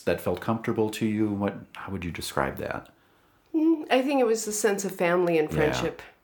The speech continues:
Speaker 1: Okay.
Speaker 2: The, um, you know, um, I had a, and I don't wanna go too much into
Speaker 1: Mm-hmm.
Speaker 2: it. I've made peace, but
Speaker 1: Yeah.
Speaker 2: I, I came out of a relationship that wasn't the best
Speaker 1: Okay.
Speaker 2: with my oldest son.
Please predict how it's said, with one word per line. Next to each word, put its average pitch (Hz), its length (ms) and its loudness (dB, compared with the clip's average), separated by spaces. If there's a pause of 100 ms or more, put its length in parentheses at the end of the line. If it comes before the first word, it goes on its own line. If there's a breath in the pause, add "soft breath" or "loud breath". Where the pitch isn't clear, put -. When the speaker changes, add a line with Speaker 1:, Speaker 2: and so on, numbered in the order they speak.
(140)
Speaker 1:
Okay. - 420 -6 (280)
Speaker 2:
The, 170 440 2
um, 151 400 0 (1000 soft breath)
you 185 120 2
know, 165 180 4
um, 160 320 2
I 170 140 4 (260)
had 156 380 2
a, 160 360 2
and 185 160 4
I 185 100 6
don't 180 180 4
wanna 170 160 4
go 170 180 2
too 170 200 -2
much 208 280 2
into 185 260 2
Speaker 1:
Mm-hmm. 175 160 4
Speaker 2:
it. - 60 -2
I've 180 160 2
made 175 220 2
peace, - 520 -4 (100)
but 165 260 4
Speaker 1:
Yeah. - 60 -4
Speaker 2:
I, 190 400 2 (320 loud breath)
I 233 180 6
came 269 280 4
out 240 160 4
of 214 80 4
a 208 60 0
relationship 175 880 2
that 139 160 0
wasn't 156 280 -2
the 165 60 -6
best - 440 -2
Speaker 1:
Okay. 90 240 0
Speaker 2:
with - 140 2
my 170 180 0
oldest 170 440 -2
son. - 240 -6